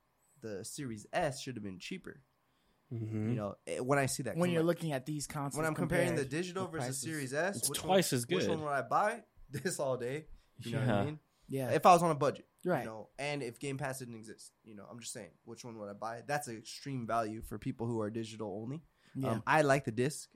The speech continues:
Speaker 1: and I like it to be able to play C Ds, D V Ds. I like it to
Speaker 2: Movies,
Speaker 1: do
Speaker 2: yeah.
Speaker 1: other things than play games. So the hundred dollars is worth it, especially go to Best Buy, try to buy a four K Blu-ray player. There's none that's a hundred. They're
Speaker 2: Right.
Speaker 1: a little bit more than that.
Speaker 3: Yeah.
Speaker 1: So that's a good deal.
Speaker 3: It's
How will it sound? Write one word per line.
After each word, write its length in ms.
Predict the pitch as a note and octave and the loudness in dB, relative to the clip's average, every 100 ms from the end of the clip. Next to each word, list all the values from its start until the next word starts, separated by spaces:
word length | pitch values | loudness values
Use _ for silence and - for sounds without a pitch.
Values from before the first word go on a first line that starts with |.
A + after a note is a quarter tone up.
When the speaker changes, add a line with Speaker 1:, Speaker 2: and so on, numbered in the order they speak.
| - | -4
Speaker 1:
and 140 | B2+ | 0
I 80 | B2 | 2
like 280 | B2 A#2+ - | 0 -2 -6
it 160 | A#2 | -8
to 120 | A#2+ A#2+ E3 | -8 -12 -10
be 80 | B2 | -6
able 120 | A2+ G#2+ | -4 -6
to 60 | |
play 240 | - A2+ G#2+ | -6 -6 -6
C 220 | - E3 | -4 -4
Ds, 300 | D3+ D3+ D3 | -4 -6 -6
D 140 | C#3 | -6
V 120 | C#3+ C#3 | -6 -4
Ds. 240 | C#3+ C3+ | -4 -2
I 60 | A#2 | 0
like 200 | A#2+ A#2 | 0 -2
it 120 | G#2+ | -4
to 140 | A#2+ | 0
Speaker 2:
Movies, 520 | A2+ A2 A2 A2 A2 - | 2 2 4 2 2 2
Speaker 1:
do 60 | G2 | 6
Speaker 2:
yeah. 120 | G2 | 8
Speaker 1:
other 240 | D3 E3 | 6 4
things 260 | E3 D3+ C3 | 2 -2 -6
than 140 | A#2+ | -6
play 140 | C3+ A#2 | -4 -4
games. 420 | A2+ A#2+ C#3 - | -4 -2 -2 0
So 380 | B2+ G#2+ G#2 - _ _ | 2 4 2 -4 _ _
the 80 | A2+ | -4
hundred 240 | D#3 C#3+ | -2 2
dollars 260 | B2 C3 B2 | 4 4 4
is 120 | A2 | -4
worth 280 | A2 B2+ A#2+ | -4 -4 -4
it, 80 | - | -8
especially 400 | - - D#3 D3 | -6 -4 -2 -2
go 160 | B2 B2+ | 0 0
to 60 | |
Best 260 | A#2+ B2+ - | 2 0 2
Buy, 140 | A#2+ | 0
try 180 | B2 C3+ | 2 -2
to 60 | A#2+ | 0
buy 140 | A#2 | 0
a 60 | A2 | 0
four 200 | - A#2+ | -2 -4
K 280 | - A#2 A2+ _ _ | -2 -4 -6 _ _
Blu-ray 200 | C#3 C#3 | 0 0
player. 320 | C3+ D#3 D3 A#2 - - | 2 0 0 -2 -8 -8
There's 160 | B2+ | -4
none 120 | C3 B2+ | -2 -2
that's 160 | G#2+ | -2
a 60 | G#2 | -2
hundred. 300 | A#2 G#2 G#2+ | -4 -2 0
They're 80 | - | 2
Speaker 2:
Right. 80 | |
Speaker 1:
a 20 | A#2+ | 2
little 140 | A2+ | 0
bit 100 | G2+ | -2
more 160 | G#2+ F#2+ | -4 -6
than 120 | G2 | -2
that. 220 | A#2 - _ _ | -4 -4 _ _
Speaker 3:
Yeah. 240 | D3 D3 B2 - | -6 -4 -4 -8
Speaker 1:
So 360 | - B2+ A2+ | 0 4 4
that's 180 | G2 C#3 | 4 2
a 40 | F#3 | 0
good 160 | F3 | 0
deal. 200 | D#3+ B2+ - _ | 0 -4 -6 _
Speaker 3:
It's 80 | - | 2